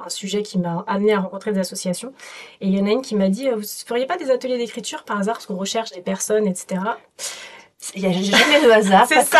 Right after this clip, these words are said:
Speaker 1: ça.
Speaker 2: coïncidence.
Speaker 1: <laughs> Exactement. Et donc, j'ai dit, « Bah, euh, non, pour l'instant, je n'en fais pas, mais c'est vrai que c'est quelque chose qui me trotte dans la tête. » Et j'ai décidé de me former parce que, euh, j'ai, je me sentais pas la légitimité d'en proposer sans m'être formée. Donc,
Speaker 2: Ouais.
Speaker 1: j'ai suivi une formation.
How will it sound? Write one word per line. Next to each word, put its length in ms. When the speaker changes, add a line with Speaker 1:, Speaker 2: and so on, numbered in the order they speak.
Speaker 1:
ça. 140
Speaker 2:
coïncidence. 460
Speaker 1:
<laughs> 240
Exactement. 720
Et 140
donc, 240
j'ai 160
dit, « 180
Bah, 360
euh, 100
non, 180
pour 120
l'instant, 420
je 100
n'en 160
fais 180
pas, 240
mais 100
c'est 180
vrai 180
que 60
c'est 100
quelque 160
chose 140
qui 100
me 60
trotte 220
dans 100
la 140
tête. » 300
Et 80
j'ai 140
décidé 500
de 80
me 100
former 560
parce 280
que, 100
euh, 340
j'ai, 340
je 120
me 60
sentais 240
pas 120
la 100
légitimité 720
d'en 140
proposer 440
sans 140
m'être 160
formée. 460
Donc, 80
Speaker 2:
Ouais. 120
Speaker 1:
j'ai 100
suivi 260
une 80
formation. 540